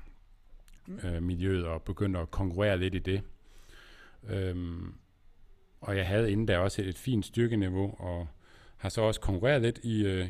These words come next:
Speaker 2: i styrkeløft, og har blandt andet vundet, øh, D M i bænkpres for junior, og D M i trekamp for junior. Øh, og så har jeg også konkurreret lidt i vægtløftning, som der også var en del af oppe på Sportshøjskolen, og har også en, en bronzemedalje fra,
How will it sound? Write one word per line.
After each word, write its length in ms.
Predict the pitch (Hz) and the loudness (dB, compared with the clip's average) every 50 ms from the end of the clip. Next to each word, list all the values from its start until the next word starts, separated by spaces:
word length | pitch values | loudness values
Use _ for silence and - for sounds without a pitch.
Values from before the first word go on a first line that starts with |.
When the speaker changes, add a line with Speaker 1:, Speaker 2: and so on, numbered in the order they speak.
| 92 | -4
Speaker 2:
i 120 | 120 127 120 | -4 -4 -4
styrkeløft, 640 | - - - 127 127 120 117 104 107 104 - - - | -4 -2 0 0 0 2 2 0 -2 -2 -4 -4 -6
og 100 | 98 82 | -4 -4
har 100 | 92 92 | -4 -6
blandt 260 | - - 92 87 87 | -6 -4 -4 -4 -2
andet 180 | 92 98 101 95 | -2 -2 -2 -2
vundet, 280 | 95 98 98 101 101 | -2 -2 -2 -2 -2
øh, 260 | 98 95 90 85 85 85 - | -2 -2 -2 -4 -6 -6 -4
D 220 | - 107 98 95 92 | -2 0 0 0 0
M 60 | 95 | 0
i 60 | 95 | -2
bænkpres 500 | 90 - 95 101 110 - - 101 95 - | 0 0 -2 0 0 0 0 0 0 -2
for 120 | - - 98 | -2 -2 -2
junior, 400 | 95 107 107 107 104 98 92 90 | 0 0 0 0 0 -2 -2 -2
og 200 | 87 87 87 - | -2 -4 -4 -2
D 200 | 110 104 98 95 | -2 -2 0 0
M 80 | 95 95 | -2 -4
i 40 | |
trekamp 480 | 90 - - 104 104 - - 98 95 - | -4 -4 -4 -4 -4 -2 -4 -6 -4 -4
for 80 | - 101 | -4 -2
junior. 380 | 101 104 104 98 92 90 87 82 - - - - - - - - - - - - - - - - - - - - - - - - | 0 0 0 0 -2 -2 -4 -6 -8 -16 -20 -20 -20 -20 -20 -20 -20 -20 -20 -20 -20 -20 -20 -20 -20 -20 -20 -18 -16 -14 -12 -10
Øh, 240 | 98 95 90 90 90 85 87 - | -8 -6 -6 -6 -6 -8 -8 -8
og 140 | - 92 87 | -8 -8 -8
så 120 | - - 104 | -4 -4 -2
har 140 | 92 101 | 0 2
jeg 100 | 101 92 | 2 2
også 160 | 92 95 - - | 2 0 -2 -4
konkurreret 420 | - - 98 90 101 98 95 90 | -4 -4 -2 0 0 0 0 0
lidt 140 | 92 95 - | -2 -4 -4
i 140 | 101 92 87 82 | -4 -8 -6 0
vægtløftning, 560 | 90 123 135 - 123 113 104 - - 101 85 | 0 0 0 2 2 2 0 0 -2 -6 -4
som 160 | - 95 90 | -4 -4 -4
der 80 | 85 85 | -2 0
også 240 | 87 104 127 120 - | 0 0 0 2 2
var 100 | 131 113 | 0 0
en 100 | 107 107 | 2 2
del 200 | 120 113 - 104 | 2 0 2 2
af 100 | 101 98 | 0 0
oppe 100 | 98 - | -2 -4
på 80 | 107 | -6
Sportshøjskolen, 720 | - - - 101 101 98 - 104 - - - 98 95 98 95 | -8 -6 -6 -6 -6 -4 -6 -8 -8 -6 -4 -4 -2 -2 -2
og 60 | 85 | -2
har 80 | 90 | -2
også 280 | 92 87 95 95 - - | 0 0 -2 -2 -2 -4
en, 140 | 92 90 92 | -4 -4 -4
en 140 | 92 90 - | -4 -4 -2
bronzemedalje 720 | - 92 95 104 101 - - 98 95 85 87 87 87 90 | 0 2 2 0 0 -2 -2 -4 -2 -2 -2 -2 -2 -4
fra, 180 | 85 - 92 87 | -4 -4 -6 -6